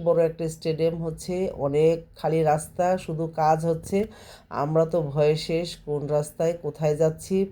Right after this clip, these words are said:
পরে অনেক চলতে, চলতে, চলতে, চলতে অবশেষে অনেক পরে, ঘন্টাখানেক ঘোরাফেরার পর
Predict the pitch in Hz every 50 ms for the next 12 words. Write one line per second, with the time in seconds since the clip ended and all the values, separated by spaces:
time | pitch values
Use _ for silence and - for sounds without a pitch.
0 | - - - 143 170 170 175 175 - - 110 175 202 202 214 220 220 214 208 208
1 | 202 196 - - - - - - - - - - - - - 208 208 214 202 214
2 | 202 190 - 202 196 202 196 196 185 170 - 196 190 190 175 190 175 160 - 175
3 | 175 175 170 202 196 202 196 175 98 131 151 147 147 165 165 160 - 175 160 160
4 | - - 202 202 202 214 220 220 - _ - 127 143 156 160 175 180 190 185 -
5 | - - 147 143 151 147 147 127 - - - 131 151 160 160 - 190 185 - 180
6 | 170 170 165 160 160 - - 139 147 156 165 160 - 160 151 156 156 156 - 143
7 | 156 170